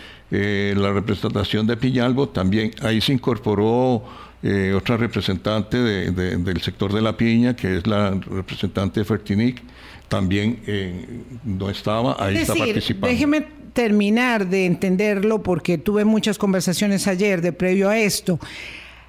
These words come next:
Speaker 2: En definitiva, la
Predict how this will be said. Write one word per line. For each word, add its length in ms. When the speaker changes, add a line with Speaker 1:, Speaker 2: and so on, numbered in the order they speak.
Speaker 2:
En 160
definitiva, 840
la 1120